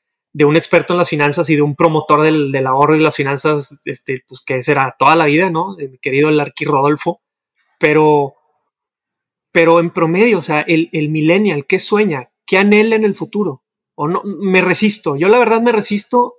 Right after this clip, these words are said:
a pensar que los millennials no tienen sueños que, que, que generen cierta estabilidad. O sea, sí entiendo todo lo que acabamos de platicar,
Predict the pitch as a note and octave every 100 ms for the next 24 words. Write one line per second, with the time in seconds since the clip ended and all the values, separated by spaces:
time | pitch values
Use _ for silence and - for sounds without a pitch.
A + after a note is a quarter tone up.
0 | - E3+ E3 E3+ D#3 D3+ F3+ F#3+ A3+ A3
1 | F#3+ D#3+ E3+ F#3+ G3 G3+ - - E3 D#3
2 | D#3+ E3+ - F3 F#3 F#3 E3+ E3+ F3+ -
3 | - _ _ _ _ _ - _ - E3+
4 | - D#3+ D#3 - - D3 - D3+ D#3 F3
5 | F#3+ F3 - - E3+ - F#3+ F#3+ F3 D3+
6 | C#3+ C#3+ D3+ D3 C#3+ C#3+ C#3 - G3+ A3
7 | A3+ G#3 G#3+ G#3 G3 G#3 G3+ - D#3+ F3+
8 | F#3+ D#3 C3+ - F3+ G3